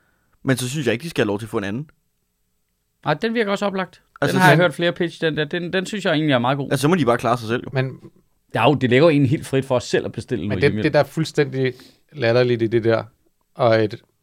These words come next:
Speaker 3: non-problem, det er jo for det første, at de fleste ældre mennesker ikke er racister, og ikke har noget imod, at der kommer nogen
Speaker 2: Ja.
Speaker 3: med tørklæde ind i deres hjem. Det er den første,
Speaker 2: Ja,
Speaker 3: den
Speaker 2: ja,
Speaker 3: første
Speaker 2: ja.
Speaker 3: ting.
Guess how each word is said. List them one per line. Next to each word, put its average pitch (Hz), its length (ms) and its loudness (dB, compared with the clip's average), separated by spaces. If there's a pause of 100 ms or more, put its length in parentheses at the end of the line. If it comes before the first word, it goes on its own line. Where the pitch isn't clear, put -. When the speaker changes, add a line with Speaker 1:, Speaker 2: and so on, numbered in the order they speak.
(100)
Speaker 3:
non-problem, 120 720 -2
det 120 100 2
er 117 80 4
jo 120 200 4
for - 180 -2
det 117 120 0
første, 139 400 2 (600)
at - 180 -6
de 113 60 -14
fleste 139 380 -4
ældre 135 300 0
mennesker 120 440 -2 (480)
ikke 135 220 -2
er 131 120 0
racister, 123 440 0
og 123 260 0
ikke 135 120 -2
har 143 60 4
noget 131 260 6
imod, 123 280 4
at 110 120 0
der 117 60 0
kommer 110 240 -2
nogen 120 160 2
Speaker 2:
Ja. 127 60 8
Speaker 3:
med 123 60 2
tørklæde 127 380 2
ind 127 80 -2
i 113 40 0
deres 104 120 0
hjem. 110 200 -4
Det 160 120 4
er 156 40 4
den 147 100 -2
første, 135 480 2
Speaker 2:
Ja, 143 180 6
Speaker 3:
den 147 80 2
Speaker 2:
ja, 165 100 2
Speaker 3:
første 151 280 2
Speaker 2:
ja. - 20 0
Speaker 3:
ting. 123 100 -4